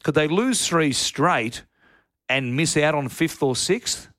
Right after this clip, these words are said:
I mean, I guess ma-, mathematically, quite obviously, it's a chance. But,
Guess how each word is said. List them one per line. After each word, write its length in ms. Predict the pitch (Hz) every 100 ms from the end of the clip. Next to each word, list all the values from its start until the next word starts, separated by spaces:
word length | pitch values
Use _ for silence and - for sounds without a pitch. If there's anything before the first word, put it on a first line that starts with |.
| _ _
I 80 | 139
mean, 100 | 156
I 120 | 147
guess 240 | 151 202 156
ma-, 140 | 156 156
mathematically, 680 | 170 190 135 143 175 135 117
quite 160 | 135
obviously, 360 | 135 151 135 123
it's 100 | 113
a 40 |
chance. 640 | - 165 151 101 143 - - _ - - - - _ _ -
But, 260 | 135 131